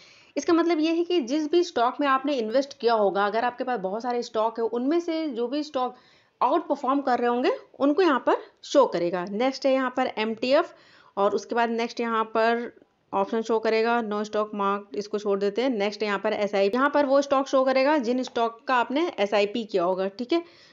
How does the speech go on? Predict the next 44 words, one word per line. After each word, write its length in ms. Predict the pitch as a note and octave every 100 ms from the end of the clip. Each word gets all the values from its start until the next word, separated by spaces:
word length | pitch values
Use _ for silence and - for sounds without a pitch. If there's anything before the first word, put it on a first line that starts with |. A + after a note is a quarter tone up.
| _
तो 80 | A3
पूरी 260 | A3 C4+ D#4+
की 60 | E4
पूरी 200 | D4+ C#4+
डिटेल 320 | A#3+ A3+ B3+
यहाँ 200 | B3+ A#3+
से 100 | B3
आप 260 | B3 A#3+ G3 -
जो 140 | G3+
है 120 | B3 E4
देख 180 | F#3+ F#3
सकते 280 | F3+ - F#3+
हो। 140 | F#3 F3 _
तो 60 | D4
नेक्स्ट 260 | C#4+ E4
हमारा 240 | D#4+ D4 C#4+
ऑप्शन 240 | B3+ C#4
आता 220 | C4+ B3+ C4+
है 160 | F4+ A#4+
ऑर्डर 300 | G3+ F#3+ F#3
का। 240 | F3 E3+ F3 - _ _ _ - -
ऑर्डर 240 | C4 E4
पे 100 | F4+
आओगे 240 | D#4 D4 D#4+
तो 120 | D4+
देखिए 200 | C4+ C4+
यहाँ 140 | C4
पर 100 | C4
सबसे 220 | C4+ C4 B3+
पहला 240 | A#3+ A#3+
है 100 | B3+ C4
पोजीशंस। 680 | G3 F3+ F3 F#3 F3 - - _ _ _
तो 100 | F#3
जो 140 | F3+
भी 80 | C4
आपने 200 | C#4+ D4
पोजीशन 360 | C#4+ B3+ A#3 C#4
लगाई 340 | B3 G#3+ A#3
होगी 220 | B3+ B3 C#4
वो 140 | A3+
यहाँ 140 | G#3+ G#3
पर 140 | A3
शो 180 | A3 G#3+
करेगा 360 | A3 A3 B3+